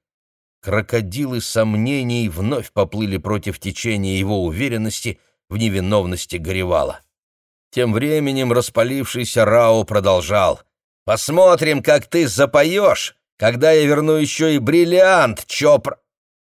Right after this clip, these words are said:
Заместитель комиссара полиции замолчал, когда до него дошёл смысл сказанного. Глаза Чопры сузились. «Вот оно что!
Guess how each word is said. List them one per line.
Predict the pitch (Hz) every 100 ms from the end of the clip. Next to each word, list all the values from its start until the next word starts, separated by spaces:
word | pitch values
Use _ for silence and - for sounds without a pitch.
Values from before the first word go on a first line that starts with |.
| _ _ _ _ _ _ -
Заместитель | 76 90 92 - 107 92 87
комиссара | 98 90 - 104 87
полиции | 101 104 98 - 98
замолчал, | 80 101 101 95 - 127 120 101 _ _ _ _ -
когда | 90 82 110
до | 101 104
него | 110 113
дошёл | 98 - 117 110
смысл | - 107 127 - 92
сказанного. | - - 104 85 82 71 67 - _ _ _ _ _
Глаза | - 98 98 113
Чопры | 104 - 123 104 110
сузились. | - 113 76 - - - - _ _ _ _ _ _ _ _ -
«Вот | 87 92 170 170 87
оно | 73 71 69
что! | - - 71 65